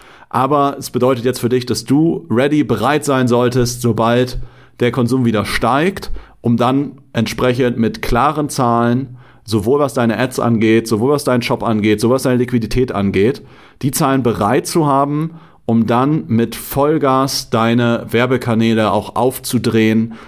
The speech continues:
mit Vollgas deine Ware auch vielleicht vorzufinanzieren, einzukaufen, damit du da eben nicht in einem Lager leer läufst, um dann richtig Gas zu geben, wenn's wieder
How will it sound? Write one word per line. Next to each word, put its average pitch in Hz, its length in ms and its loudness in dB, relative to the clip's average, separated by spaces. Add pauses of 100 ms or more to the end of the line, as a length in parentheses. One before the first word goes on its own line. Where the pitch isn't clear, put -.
mit - 140 -6
Vollgas 120 440 0
deine 110 300 0
Ware 123 380 0
auch 117 140 -2
vielleicht 117 640 0
vorzufinanzieren, 117 840 0
einzukaufen, 113 880 -2 (480)
damit 113 280 0
du 120 40 -2
da 110 160 2
eben 110 100 2
nicht 110 120 0
in 101 80 0
einem 104 180 4
Lager 120 300 2
leer 113 180 2
läufst, 110 540 0
um 104 180 2
dann 113 280 2
richtig 107 580 -2
Gas 104 320 0
zu 101 120 -2
geben, 92 400 0
wenn's 90 440 -2
wieder 90 340 0